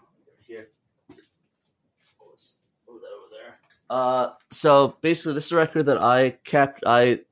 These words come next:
so, you know, the, it's called, like, a, the new, new J-pop. It's a channel on YouTube that streams, like, Japanese, right? Basically, they stream a bunch of, uh, a Japanese, like, old Japanese records that are super obscure that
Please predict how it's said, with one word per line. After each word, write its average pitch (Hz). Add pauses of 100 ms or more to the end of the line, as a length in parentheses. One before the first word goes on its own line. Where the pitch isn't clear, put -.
so, - (200)
you 139
know, 196
the, 165
it's 131
called, 151
like, 127
a, 113 (320)
the 123
new, 135
new 147
J-pop. 139
It's 127
a 110
channel 127
on 110
YouTube 110
that 104
streams, 117
like, -
Japanese, 107
right? 104 (680)
Basically, 170
they 143
stream 156
a 147
bunch 139
of, 127
uh, 110 (100)
a 113
Japanese, 123
like, 113
old 131
Japanese 127
records 117
that 107
are 104
super 135
obscure 113
that 101